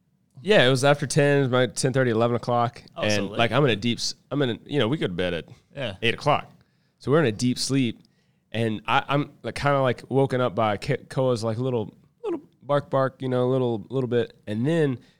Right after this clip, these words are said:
Speaker 1: Sam's like, "Patrick, you need to get up. Something, somebody's out there."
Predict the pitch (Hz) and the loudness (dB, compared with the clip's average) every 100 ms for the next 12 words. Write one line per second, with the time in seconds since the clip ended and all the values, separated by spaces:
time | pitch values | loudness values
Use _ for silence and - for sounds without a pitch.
0 | _ - 139 120 113 - - 131 113 120 | _ -2 -2 -2 -6 -4 -2 -2 -2 -4
1 | 143 123 95 101 107 - - - - _ | -2 -2 -4 -6 -6 -8 -10 -10 -14 _
2 | - 151 160 95 107 - - | -10 -6 -4 -6 -10 -12 -20